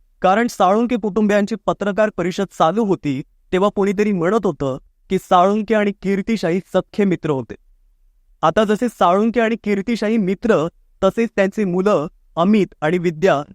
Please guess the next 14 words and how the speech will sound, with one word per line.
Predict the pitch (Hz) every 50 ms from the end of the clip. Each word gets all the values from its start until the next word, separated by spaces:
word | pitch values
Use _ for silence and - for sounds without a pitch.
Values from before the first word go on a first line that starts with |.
| _ _ _ _ -
हे | 180 185 214
सुद्धा | - - 196 156 143 165 170
लहानपणापासूनचे | 175 165 143 143 165 170 190 185 - 175 165 170 - 156 139 - 165 160 156 170
मित्र. | 143 131 123 - - 107 - _ _ _ _ _ _ _ _ _ _ _
पुढे | - 196 196 214
त्यांच्या | 214 202 202 196 190 214
मैत्रीचं | 202 185 170 180 - - 196 208 - 208 202 -
प्रेमात | - 170 170 175 180 190 - 185
रूपांतर | 160 139 - 185 185 208 214 208 190
झालं. | 160 151 139 131 123 123 143 _ _ _ _ _ _ -
दोघांनी | 147 165 170 165 180 185 196 202 190 170
लग्न | 156 165 170 190 196
करायचं | 185 - 170 165 180 180 208
ठरवलं, | 190 - 170 147 147 139 123 110